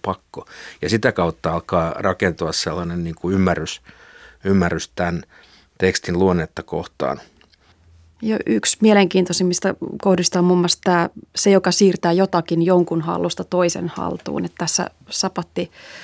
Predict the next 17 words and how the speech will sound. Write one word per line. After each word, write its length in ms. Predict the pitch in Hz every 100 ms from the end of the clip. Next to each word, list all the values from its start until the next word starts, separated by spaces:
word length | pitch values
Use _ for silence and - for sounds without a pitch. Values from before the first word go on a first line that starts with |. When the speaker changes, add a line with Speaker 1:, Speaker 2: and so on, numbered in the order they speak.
| - - -
Speaker 2:
sapatti, 460 | 208 185 175 190
tota, 400 | 160 175 - 190 - - - -
traktaatissa 720 | 202 190 185 180 175 190 185
ryhdytään 460 | - 180 185 185 180
hyvinkin, 500 | 208 180 165 165 165 - _ _ -
ää, 220 | 180 175 -
yksityiskohtaisesti 840 | 190 - 180 165 180 165 165 - 175
miettimään 500 | 170 165 175 165 175
erilaisia 440 | 175 170 170 185
alueita, 640 | 196 185 175 156 151 - 170 - _ _ _ _ _ _ -
mistä, 360 | 170 - 180 160 - - _ _
joiden 200 | 196 190
sisällä 420 | 190 214 196 165 156
pystyy 440 | 180 165 - 165
siirtämään 520 | 170 165 165 170 170
tiettyjä 400 | 175 165 - 165
esineitä. 400 | 160 170 170 180